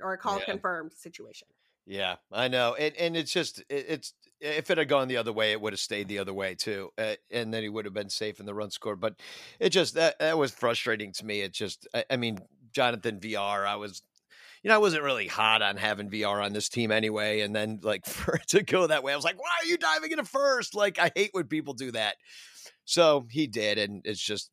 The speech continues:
Speaker 2: y-, you know, I'm not gonna get sad about it. But hey, I, I did have fun at this game. We saw Seiya's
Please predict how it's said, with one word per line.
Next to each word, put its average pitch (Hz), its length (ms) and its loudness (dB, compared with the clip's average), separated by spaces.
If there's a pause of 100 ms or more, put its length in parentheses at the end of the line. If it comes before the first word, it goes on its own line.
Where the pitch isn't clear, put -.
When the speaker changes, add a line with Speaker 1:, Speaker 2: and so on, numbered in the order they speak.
(160)
Speaker 2:
y-, 98 160 -10
you 92 120 -12
know, 87 40 -10
I'm 87 80 -12
not 90 140 -8
gonna 92 120 -8
get 98 120 -8
sad 104 300 0
about 107 280 -2
it. 107 80 -4
But 135 180 0
hey, 151 260 4 (500)
I, 156 160 0 (180)
I 170 160 4
did 170 320 4
have 151 260 4
fun 151 280 4
at 143 120 -2
this 135 200 0
game. 127 460 0
We 127 100 -2
saw 135 240 4
Seiya's 139 600 2